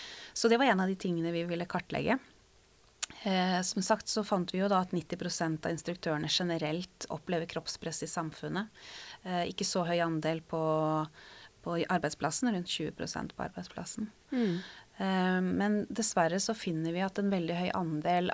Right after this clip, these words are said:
Speaker 1: av de som jobber som instruktører, eh, har,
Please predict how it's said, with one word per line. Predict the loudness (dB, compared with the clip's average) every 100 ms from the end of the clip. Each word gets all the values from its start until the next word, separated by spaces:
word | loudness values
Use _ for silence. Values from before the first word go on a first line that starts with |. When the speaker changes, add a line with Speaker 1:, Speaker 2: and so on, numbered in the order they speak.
| 2
Speaker 1:
av | 4 4 0
de | -4
som | -4 0
jobber | 0 0 -2 0
som | 0
instruktører, | -4 -4 -6 -4 -2 2 0 0 -6 -4
eh, | -2 2 2 0
har, | 0 2 2